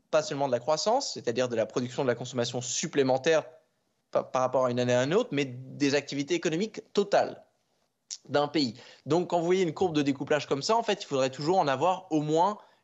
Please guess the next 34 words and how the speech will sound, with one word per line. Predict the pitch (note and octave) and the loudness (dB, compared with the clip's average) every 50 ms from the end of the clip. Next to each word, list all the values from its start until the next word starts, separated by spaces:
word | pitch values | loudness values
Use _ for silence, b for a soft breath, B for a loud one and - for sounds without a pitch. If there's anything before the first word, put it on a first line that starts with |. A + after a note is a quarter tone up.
| B - | B -6
une | D3+ D3+ D#3+ | -4 -4 -2
dizaine | C#3 C3 C#3 B2+ B2 C#3+ E3+ F#3 E3+ | -2 -2 -2 0 0 0 0 0 -2
pour | - C3 A#2 - | -4 -8 -6 -2
correspondre | - C3 B2+ B2 B2 - - D3+ F3 F3+ D#3 - - b b b b b b b b b b b | 0 0 0 0 -2 -2 -2 -2 0 0 -2 -4 -6 b b b b b b b b b b b
à, | - B2 C#3+ E3+ E3 C3+ - - | 0 0 0 0 -2 -4 -6 -4
au, | - C3+ D3 C#3+ - - _ - | -2 -2 -2 -2 -4 -10 _ -20
ce | - - | -12 -6
qu'on | - B2 | -2 -2
appelle | A#2+ B2 C#3+ B2+ | 0 0 0 -2
les | A2+ G#2+ | -2 -4
pressions | - - - D#3+ D3+ - - C#3+ | -4 -2 -2 -2 -2 0 0 0
environnementales. | C#3+ B2+ C3 B2 B2 B2 A#2 A2 A2 - C3+ C#3+ E3 F3 D#3 | 0 2 2 2 2 2 0 -2 -2 2 2 4 4 2 0
Donc, | B2 A#2+ A2+ | -4 -8 -8
ça | - - A2 | -8 -8 -8
peut | G#2+ - B2 | -4 0 2
être, | A#2+ B2+ B2 B2 - B B B B B B B B | 2 2 2 0 -6 B B B B B B B B
je | B A#2 | B -10
sais | A2+ - A#2 A2 | -8 -6 -4 -2
pas, | - A#2+ C#3 D#3+ D3+ | 2 2 4 4 2
l'empreinte | B2+ A2+ A2+ A2 - - A2+ A2 - | 2 0 0 -4 -4 -6 -8 -6 -6
matérielle, | A#2 A2+ - A2+ A2+ A2 A2 A2 A#2 B2+ C#3 C#3+ C#3 C3 | -6 -6 -6 -4 -4 -2 2 2 4 4 4 2 0 -2
l'empreinte | B2 A2 G#2+ - A2+ A2 A2+ - | -4 -6 -6 -6 -6 -8 -6 -4
carbone, | - A2+ A2 A2 G#2+ G#2+ G#2+ A2 B2 C3+ C#3 B2+ | -4 -4 -4 -2 0 2 2 2 2 2 0 -2
l'empreinte | A#2 A2 G#2+ - - A2 G#2+ G#2+ - _ | -4 -6 -6 -6 -6 -6 -6 -6 -8 _
hydrique, | - B2+ A#2 A#2+ G#2+ A2 A#2 B2 C3 C#3 B2+ | 0 0 2 2 2 2 2 2 0 0 -2
l'effet | B2+ A#2 A2+ - B2 | -2 -4 -2 -2 -2
sur | A#2 - B2 | -2 0 0
la | A2 A2 | 0 0
biodiversité, | G#2 A#2+ A#2+ A#2+ A#2 A2+ A#2 A#2 B2 - - C3 B2 - A#2 A2+ A#2+ C3 C3+ B2+ | 0 0 0 0 2 2 2 2 0 -2 -4 -6 -4 -2 0 2 2 2 2 0
le | A#2 A2+ | 0 0
nombre | A2+ A#2+ A#2+ A#2+ A#2 | 0 2 2 2 0
de | G#2+ A2+ | 0 -2
tonnes | A2 - - - C#3 B2+ B2+ B2+ B2+ B2 A#2 | -2 -2 0 2 4 4 4 4 2 0 0
de, | A2 | 0